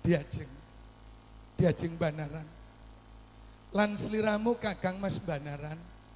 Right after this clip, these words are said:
Tak jaluk sasuwene aku ngaji sliramu aja gapleki ya, Nduk, ya.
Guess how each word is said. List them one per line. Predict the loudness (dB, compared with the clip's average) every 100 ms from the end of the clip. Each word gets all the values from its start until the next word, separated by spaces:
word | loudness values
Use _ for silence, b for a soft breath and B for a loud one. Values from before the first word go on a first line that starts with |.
| -20 -20 -18 -18 -8 0
Tak | 0 2
jaluk | 2 2 0
sasuwene | 0 -2 0 0 0 -2
aku | -2 -2 -2 -4 -12 -2
ngaji | 0 0 -2 -4
sliramu | -2 0 0 0
aja | -4 -4
gapleki | -4 -4 -2 -4 -2 -4
ya, | -2
Nduk, | -4 -4
ya. | -8